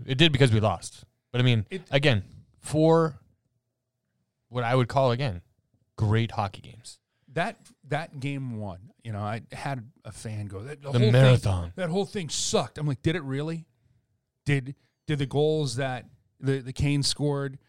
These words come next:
Speaker 2: that was terrible. Freddie Anderson's huge saves to extend overtime. I mean, the loss, the loss sucks. The
Speaker 1: Yeah.
Speaker 2: whole game doesn't suck."
Speaker 1: Right. And I think um, I'm gonna butcher his name if I try and say it, the Milwaukee basketball player you and I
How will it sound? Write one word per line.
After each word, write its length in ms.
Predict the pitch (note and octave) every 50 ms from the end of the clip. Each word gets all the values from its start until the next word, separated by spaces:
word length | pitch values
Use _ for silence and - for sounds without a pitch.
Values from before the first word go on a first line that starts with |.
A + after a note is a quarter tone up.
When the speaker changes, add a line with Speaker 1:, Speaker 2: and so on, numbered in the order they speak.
| _ _ _ _
Speaker 2:
that 180 | - C#3 C#3+ D3
was 120 | C#3 B2+
terrible. 540 | - - C3+ C3+ C#3+ C#3 B2+ C#3 C#3 C3 C3 _
Freddie 360 | - - F3 E3+ D3+ D3 C#3+ D3
Anderson's 460 | D3+ D3+ C#3 - - C#3 C3 A2+ -
huge 540 | - - - - D#3 D#3 D#3 D3+ C3 - -
saves 500 | - D3 C3+ C3+ C#3 C#3 C3 B2+ - -
to 120 | - C3+
extend 480 | C3 B2+ - - - - C#3 C#3+ C#3 C3+
overtime. 580 | C3+ C#3 C3+ B2 C3+ - - C#3 C#3 C3+ C3 G#2
I 100 | C3 D3
mean, 100 | C3 - - _ _ _ - - _ _ _ _ _ _ _ _ _ _ _ C#3
the 100 | D3+ E3
loss, 600 | D#3 D3 F3+ A3 A#3+ A#3 E3+ A#2 - - - - _ _ _ _ _
the 80 | - C#3
loss 320 | C3 F3+ A#3 A3+ F3 -
sucks. 380 | - - G3+ G#3 C#3 - - -
The 100 | A2+ A2+
Speaker 1:
Yeah. 80 | A#2
Speaker 2:
whole 160 | G3 B3+ A3 D#3+
game 460 | - - C3+ E3 F#3+ G#3 F3+ C#3+ A#2
doesn't 340 | - B2+ A#2 - F#2 F#2 -
suck." 400 | - - - A#2+ F#2 A#2 A2+ A#2+
Speaker 1:
Right. 260 | B2+ G#2+ F2 F2+ - - - - - - _
And 100 | D3+ D3
I 60 | C#3+
think 360 | C#3 F3+ D#3 A#2+ - - - _ _ _ _ _ _ _ _ _
um, 460 | B2 A#2 A2 G#2+ G#2 G2 G2 F#2+ F#2 F2 F2 _ _ _ _ _
I'm 100 | G#2+ G#2
gonna 140 | G#2 G2 F2+ F2 _ _ _ _ _ G#2+ _
butcher 240 | - G#2 - - G#2
his 120 | F#2+ F#2
name 180 | G2 G2 G2 F#2+
if 60 | F2+
I 80 | F#2
try 160 | F2 - G2+ F#2+
and 100 | F2+ -
say 120 | - G2
it, 140 | F2+ F2+ F#2+
the 240 | G2 F#2 F#2 F#2+ - F#2+ - _ _ _ _ _ _
Milwaukee 460 | A2+ A2+ A#2 A#2 A#2 A#2 A2+ - A2+
basketball 360 | G#2 G#2 G#2+ A2 - A2 G#2+
player 200 | - A2+ A2 A2
you 140 | A2 G#2+ G#2+
and 100 | G#2+ G#2+
I 180 | G#2 G#2 G#2+